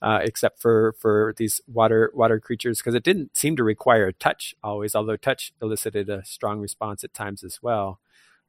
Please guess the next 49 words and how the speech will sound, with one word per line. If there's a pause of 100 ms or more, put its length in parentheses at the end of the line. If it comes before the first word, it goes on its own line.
(120)
Um, (220)
but
yeah,
this
whole (220)
behavioral
thing
where, (360)
you
know,
when
I
found
a,
a, (200)
a
big
red
sea
urchin, (320)
like, (200)
I
don't, (220)
maybe
they
can
move
their,
their
spines
enough
to
get,
but
it
seemed
like
even
the
test
was
big
enough,
the
shell
was
big
enough
that